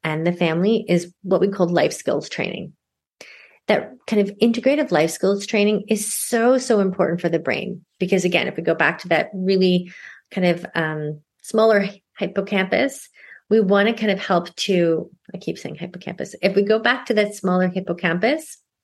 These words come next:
we really want to start to help it grow and stimulating it by trying to help it practice, consolidate new information. And one of the ways we can do that is by stabilizing our routine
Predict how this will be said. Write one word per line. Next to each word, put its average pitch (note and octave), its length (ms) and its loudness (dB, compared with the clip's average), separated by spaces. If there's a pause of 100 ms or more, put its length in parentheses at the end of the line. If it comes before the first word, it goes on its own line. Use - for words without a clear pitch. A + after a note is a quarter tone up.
(680)
we A3+ 100 2
really A#3+ 320 2
want C#4+ 200 2
to A#3 60 2
start G3+ 300 0
to - 60 -12
help F#3 240 -2
it F3+ 100 -2
grow F3+ 640 2
and F#3+ 180 2
stimulating G3 640 2
it D#3 180 -6
by F3+ 120 4
trying F3+ 300 0
to F3+ 60 -4
help F3+ 140 -2
it - 140 -6
practice, G3 480 -2
consolidate F3 600 0
new E3+ 140 0
information. F3 720 -4 (380)
And G#3+ 160 4
one B3+ 100 4
of D4+ 80 -2
the C4+ 80 4
ways F3+ 320 2
we D#3+ 120 -4
can D3+ 120 -8
do C4 280 0
that D#3+ 420 -4 (380)
is F#3+ 200 4
by F3 200 4
stabilizing F3+ 880 2
our A#3+ 120 2
routine G3+ 680 -2